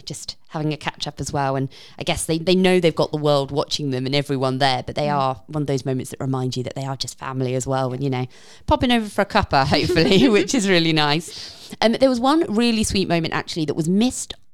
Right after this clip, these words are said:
Speaker 1: the, on the day itself, and I don't think it was kind of picked up until the day after, because it was in a s-, certain set of photos. But there was a really lovely moment when they went outside, didn't they? And Kate, what, well, there was something with an umbrella. I think was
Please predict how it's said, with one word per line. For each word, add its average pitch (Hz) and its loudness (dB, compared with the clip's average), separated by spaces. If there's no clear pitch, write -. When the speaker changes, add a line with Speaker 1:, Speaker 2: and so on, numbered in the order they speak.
Speaker 1:
the, 180 -6
on 196 4
the 180 2
day 170 0
itself, 165 -2
and 156 -4
I 151 -2
don't 170 -4
think 175 -4
it - -6
was - -10
kind 156 -10
of 147 -12
picked - -6
up - -6
until 143 -4
the 143 -8
day 147 0
after, 151 -2
because 139 -10
it - -6
was 143 -8
in 143 -4
a 139 -6
s-, - -12
certain 160 -6
set - -10
of 156 -10
photos. 139 -6
But 208 -2
there 160 2
was 196 0
a 202 -2
really 226 2
lovely 196 0
moment 196 0
when 175 -2
they 170 -2
went 190 2
outside, 175 -2
didn't 180 -4
they? 139 -2
And 143 -6
Kate, - -6
what, 180 -10
well, 196 -2
there 196 -4
was 190 -4
something 196 -4
with 185 -6
an 208 0
umbrella. 214 0
I - -4
think 202 -6
was 202 -4